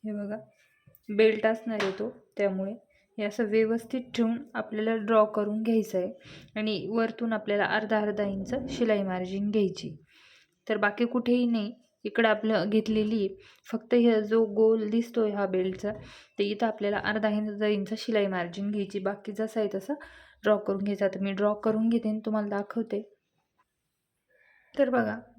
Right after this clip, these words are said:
अशा पद्धतीने मी तो मार्क करून घेतलाय, जसा आहे तसाच, फक्त वरतून अर्धा अर्धा इंच शिलाई मार्जिन वाढवली.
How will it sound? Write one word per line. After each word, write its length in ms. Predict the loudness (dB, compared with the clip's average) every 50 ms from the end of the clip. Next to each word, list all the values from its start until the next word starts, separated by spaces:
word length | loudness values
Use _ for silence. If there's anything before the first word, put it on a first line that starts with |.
| _ _ -6
अशा 240 | -6 -4 -2 -4 -4
पद्धतीने 500 | -4 -2 -2 -2 -2 -2 -2 -6 -6 -6
मी 160 | -6 -8 -6
तो 280 | -6 -6 -6 -8 -10 -18 -20 -20 -20 -20 -20 _ _
मार्क 360 | -2 0 0 0 -2 -6 -6 -6
करून 300 | -4 -4 -4 -6 -4 -4
घेतलाय, 420 | -4 -4 -2 -4 -6 -6 -6 -10 -14 -20 _ _ -6
जसा 240 | -6 -6 -4 -2 -4
आहे 100 | -4 -4 -4 -8
तसाच, 360 | -6 -6 -6 -6 -6 -8 -10
फक्त 220 | -10 -10 -6 -4 -2
वरतून 420 | 0 2 2 0 0 -2 -2 0
अर्धा 320 | 0 0 0 2 2 2
अर्धा 200 | 2 2 0 -2
इंच 240 | -2 -2 -4 -6 -6 -8
शिलाई 280 | -6 -4 -4 -2 -2 -2
मार्जिन 400 | -2 -2 -2 -4 -4 -6 -6 -4
वाढवली. 480 | -2 -2 -2 -2 -2 -2 -2 -2 -2